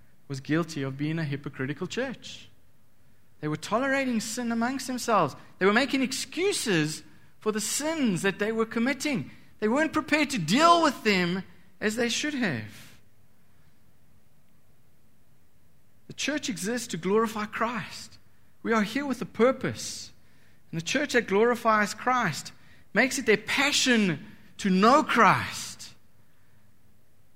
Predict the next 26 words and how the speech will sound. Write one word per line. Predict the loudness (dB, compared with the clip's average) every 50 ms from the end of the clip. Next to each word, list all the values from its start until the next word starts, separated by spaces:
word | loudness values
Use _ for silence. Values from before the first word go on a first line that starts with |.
| -20 -20 -20 -20 -18 -12
A | -8
church | -4 -2 0 0 2 2
that | 0 2
glorifies | 2 2 4 2 2 4 4 4 4 4 4 0
Christ | -2 0 0 2 2 2 0 -2 -4 -6 -8 -10 -12 -16 -16 -20 -20 -20 -20 -20 -20 -20 -20 -20 -10 -8
will | -4 0
do | 4 6
everything | 6 6 6 4 4 4 4 2
they | 2 0
can | 0 0 2 2 2 2
to | 2 2
live | 2 4 6 6 8 10 8 8 6
for | 4 2 2 2 2
Christ, | 0 0 2 4 4 4 2 0 -4 -10 -12 -14 -16 -18 -20 -20 -20 -20 -20 -20 -16 -4
not | -2 0 0 0
just | -2 -2 0 2
on | 2 2
a | 2
Friday, | 0 -2 0 2 4 4 6 4 6 6 6 6 4 4 0 -4 -8 -16 -18 -14 -12
but | -12 -8 -4 -2
every | -2 0 0 2 2 2 4
single | 2 2 2 0 2 2 0 0 -2
day | 0 2 2 4 4 4
of | 2 2 0
the | -4 -4
week. | -2 -2 -2 -2 -2 -4 -8